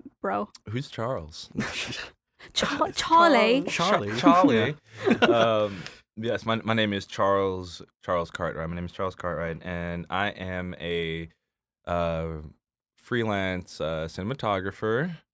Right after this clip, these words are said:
Speaker 2: um, and producer, uh, very small producer, and a director, uh, mainly for, um, the show Set Stories, um, which was the original idea until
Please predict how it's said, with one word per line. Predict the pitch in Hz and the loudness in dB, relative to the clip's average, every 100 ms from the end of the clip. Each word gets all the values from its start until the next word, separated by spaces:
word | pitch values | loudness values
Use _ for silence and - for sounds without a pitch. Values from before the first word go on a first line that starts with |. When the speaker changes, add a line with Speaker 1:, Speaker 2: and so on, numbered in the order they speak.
| _ | _
Speaker 2:
um, | 90 87 87 85 90 | -6 -4 -4 -4 -4
and | 92 90 87 87 82 - | -4 -4 -4 -6 -8 -12
producer, | 101 87 87 - 90 85 95 - - | -10 -8 -8 -6 -6 -4 -4 -8 -8
uh, | 87 85 82 | -4 -2 -4
very | 85 82 | -6 -8
small | - 78 78 | -8 -8 -8
producer, | - 82 80 92 90 | -8 -10 -10 -10 -10
and | 85 85 82 82 | -6 -6 -6 -8
a | 80 | -10
director, | 85 95 131 - 85 73 - _ _ _ _ _ | -4 2 2 2 -4 -4 -8 _ _ _ _ _
uh, | 92 87 | -4 -2
mainly | 90 101 95 95 | -2 -2 -4 -6
for, | - 98 92 90 85 85 _ - | -6 -6 -4 -6 -8 -12 _ -10
um, | 87 85 82 80 78 - _ _ _ - | -6 -6 -6 -8 -12 -18 _ _ _ -12
the | |
show | 82 143 147 90 | -2 2 4 2
Set | - 87 85 | -2 -4 -4
Stories, | - 87 85 82 - - | -6 -6 -6 -8 -14 -16
um, | 90 82 80 | -10 -8 -6
which | 82 - | -8 -10
was | 80 80 - | -12 -12 -14
the | 80 | -12
original | 82 85 85 80 | -10 -10 -10 -8
idea | 82 76 82 80 | -8 -8 -8 -8
until | 76 73 82 80 | -10 -10 -8 -6